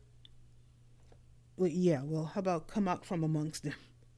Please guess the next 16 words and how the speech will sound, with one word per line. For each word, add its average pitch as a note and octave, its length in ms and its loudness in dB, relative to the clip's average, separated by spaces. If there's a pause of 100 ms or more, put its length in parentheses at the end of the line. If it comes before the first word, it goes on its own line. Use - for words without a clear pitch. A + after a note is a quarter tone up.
(140)
<laughs> - 640 -20
That'll F#3 240 4
work. E3 440 -2 (460)
Taken G3 240 2
from G3 180 4
the F#3 80 4
Bible. D3 460 -4 (1700)
So, A#3 480 4 (1040)
I A3 80 6
hope F4 260 2
you D4 160 4
enjoyed G3+ 640 4 (200)
the F#3 840 -4 (400)
Church G#3+ 320 -4
Mafia F#3 380 0
series. C4 720 2